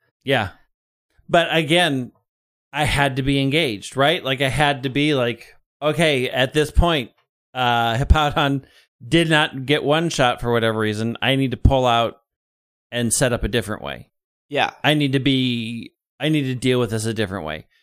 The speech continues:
Speaker 1: I don't think, does Ber-, I don't think Bertha ha-, doesn't have anything that doesn't have Park Ground. I think s-, is Sudowoodo, Su-,
Speaker 2: Sudowoodo's
Speaker 1: Sudowoodo
Speaker 2: pure rock.
Speaker 1: pure rock, but has a lot of the same weaknesses.
Speaker 2: Yeah.
Speaker 1: So it's not really
Speaker 2: Right. You're still,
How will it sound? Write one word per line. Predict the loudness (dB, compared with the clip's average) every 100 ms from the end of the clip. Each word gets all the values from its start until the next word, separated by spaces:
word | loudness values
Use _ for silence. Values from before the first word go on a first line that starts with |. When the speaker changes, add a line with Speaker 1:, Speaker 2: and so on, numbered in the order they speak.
| _ _ _
Speaker 1:
I | 0
don't | 0 0
think, | -4 -2
does | -4 -4
Ber-, | 0 0 2
I |
don't | -2
think | -2 -2
Bertha | 0 0 -2
ha-, | 0 -2
doesn't | 0 0 0
have | -2 0
anything | -2 0 -2
that | -4 0
doesn't | 0 0 -2 -8 _ _ _
have | _ 0 2 2 -2 -4 0
Park | 0 0 -2
Ground. | -2 -2 -6 -12
I | -6
think | -6
s-, | -4
is | -4 0
Sudowoodo, | 0 0 2 2 0 -2
Su-, | -2 -2 4
Speaker 2:
Sudowoodo's | 6 8 8 8
Speaker 1:
Sudowoodo | 6
Speaker 2:
pure | 6 8 8
rock. | 6
Speaker 1:
pure | 4 2
rock, | 0 -4 -12 _ _ _ _ _ _ _
but | 0
has | 4 2 2
a |
lot | 2 2
of | 2
the | -2
same | 0 0
weaknesses. | -2 -8 -12 -12 -14 -18 _ _ _ _ _ _
Speaker 2:
Yeah. | -2 -2 -2 _ _
Speaker 1:
So | 0
it's | 2
not | 2 0 0
really | 2 2 2 2 2 -2 -8 -20 _ _ _ -8
Speaker 2:
Right. | -2 0
You're | 0
still, | 2 2